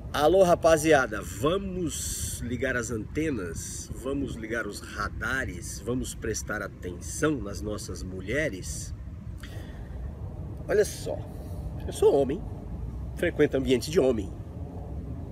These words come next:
banheiro, é, vestiário de, de futebol, boteco, et cetera. Nós homens olhamos as mulheres,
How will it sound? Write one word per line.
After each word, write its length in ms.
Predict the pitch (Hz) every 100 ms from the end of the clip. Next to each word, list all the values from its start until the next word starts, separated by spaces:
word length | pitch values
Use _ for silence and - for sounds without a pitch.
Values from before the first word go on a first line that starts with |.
| -
banheiro, 500 | 131 107 123 92 85 - - - - - - -
é, 160 | - -
vestiário 520 | 120 - - 131 117
de, 220 | 98 92
de 260 | - - - - - - - - -
futebol, 680 | - - 120 131 101 78 - - - - - - -
boteco, 720 | 131 - 123 113 - - - -
et 100 | 131
cetera. 380 | - - - - - - - - - - -
Nós 240 | 202 131
homens 580 | 127 123 147 - - - - -
olhamos 400 | - 392 143 -
as 120 | 123 160
mulheres, 340 | 165 101 80